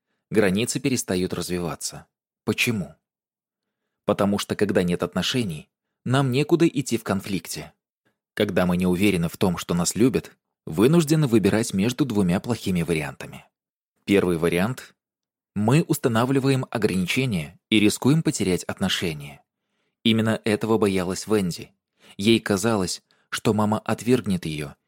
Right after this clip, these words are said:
и она окажется в изоляции. Она всё ещё нуждалась в родительской связи,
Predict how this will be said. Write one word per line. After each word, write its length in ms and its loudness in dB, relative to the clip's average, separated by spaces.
и 80 0
она 240 0
окажется 480 -4
в 80 -4
изоляции. 680 -4
Она 240 0
всё 180 2
ещё 220 4
нуждалась 560 2
в 20 2
родительской 560 -2
связи, 500 -2